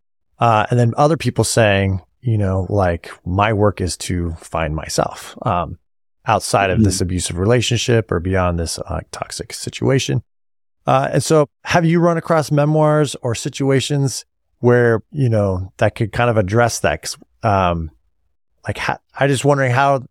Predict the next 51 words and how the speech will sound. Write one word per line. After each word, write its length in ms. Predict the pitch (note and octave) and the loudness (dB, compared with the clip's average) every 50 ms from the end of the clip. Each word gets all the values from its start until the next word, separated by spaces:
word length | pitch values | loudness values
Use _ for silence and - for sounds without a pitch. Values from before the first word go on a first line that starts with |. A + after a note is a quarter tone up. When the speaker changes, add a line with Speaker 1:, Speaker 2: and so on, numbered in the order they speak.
| _ | _
Speaker 1:
how 140 | - B2 C3 | -2 -2 0
the 100 | C#3 C#3 | 0 0
sense 240 | - - C#3 B2 - | 0 0 -2 -2 -2
of 80 | G#2+ - | -4 -4
confession 480 | - A2 - - C3+ B2+ - - B2+ | -4 -6 -2 0 0 0 0 0 -4
or 40 | A#2 | -4
surrender 340 | - - - B2 A#2 A2+ A2 | -4 -2 -2 -2 0 0 0
might 180 | G#2+ G2+ F2+ - | 0 -2 -2 -4
fit 480 | _ - - _ - C#3 A#2 G2 - - - | _ -18 -20 _ 0 2 2 2 -2 -4 -8
with, 560 | A2 G#2 G#2 G#2 G2+ G2 F#2 - - - - - _ _ - - | -4 -2 0 2 2 2 0 -2 -4 -12 -20 -20 _ _ -6 -2
uh, 300 | F2+ F2 E2 D#2+ D#2 - - - _ _ _ _ _ _ _ | -2 0 0 -2 -2 -4 -6 -10 _ _ _ _ _ _ _
what 220 | - G#2+ - - | -4 -4 -2 0
you're, 240 | - A2 G#2 F#2+ - - _ _ _ _ _ _ _ _ | 2 2 2 2 0 -4 _ _ _ _ _ _ _ _
what 160 | - A#2 F#2 | -8 -6 -2
you're 120 | G#2 C#3+ C#3+ | 0 0 2
talking 240 | - A2+ E2 D2+ D#2 | 2 0 -2 -2 -2
about 120 | D#2 D#2 | -2 -2
and 100 | E2+ F2 | -2 -2
how 120 | - A#2 | 0 0
it 40 | A#2 | 0
might 180 | A2+ G#2+ F2 - | 0 0 -2 -4
fit 180 | - - - A2 | -2 0 2 2
Speaker 2:
Yeah. 120 | G2+ F2+ | 2 2
Speaker 1:
in 60 | F2+ | 0
kind 140 | - - A2 | 0 0 0
of 60 | G#2 | 0
those 160 | F#2+ F2+ F2+ - | 0 -2 -4 -2
other 220 | - A#2+ A2+ A2 G2 | 0 0 2 2 0
recovery 460 | F2+ F2+ - - - G#2 F2 F2+ F2 | -2 -4 -4 -4 -4 -4 -2 -2 -4
narratives 420 | E2+ F2+ F2+ F2 E2+ E2+ E2+ D#2+ | -2 -2 -2 -2 -2 -2 -4 -4
beyond 320 | E2 - F#2 F2 E2 E2 D#2+ | -4 -4 -2 -2 -2 -4 -4
just, 220 | D#2+ D#2+ - - | -6 -8 -6 -8
like, 160 | - E2 - | -8 -8 -8
addiction. 440 | E2 D2 E2 D#2+ - - - - - - _ _ _ _ _ _ _ _ _ _ _ C3+ | -8 -8 -8 -8 -8 -10 -14 -14 -18 -20 _ _ _ _ _ _ _ _ _ _ _ 4
Speaker 2:
Yeah, 320 | C3+ C3+ C3 C3 C3 A#2+ | 4 4 4 4 2 0
I 60 | B2+ | 0
think 180 | C#3+ D3+ D#3 C#3 | -2 -4 -4 -4
it's 120 | B2+ B2 | -4 -6
a 40 | B2+ | -6
really 220 | B2 B2+ B2 A#2+ | -4 -4 -4 -2
important 380 | A#2 A2 G2+ C3+ B2+ A#2 G#2 F#2 | -4 -4 -2 0 0 0 -2 -2
question. 420 | - C#3 C3 B2 - - A2 G2+ | -2 -2 -2 0 -4 -8 -8 -8
And, 200 | G2+ G#2 G#2+ - - | -6 -6 -8 -2 2
and, 140 | B2 B2+ A2+ - | 2 2 2 2
and 140 | B2+ B2 A#2 | 0 -2 0
I 80 | A#2 | 0
do 280 | A2+ G#2+ C3+ C#3 C3+ B2+ | 0 2 2 4 4 2
think 300 | - - C3 A#2 A2+ - | 2 2 2 2 2 2
that, 200 | - A2 G#2 E2+ | 2 0 0 2
like, 260 | E2+ G#2 G#2 G2+ F#2 - | 2 2 0 0 -2 -6
these, 880 | - A2 G#2+ A2+ A#2+ A#2+ A#2+ A#2+ A#2+ A2+ A2 G#2 - - - - - - | -12 -12 -8 -6 -2 0 4 4 4 4 4 2 2 0 0 -2 -4 -6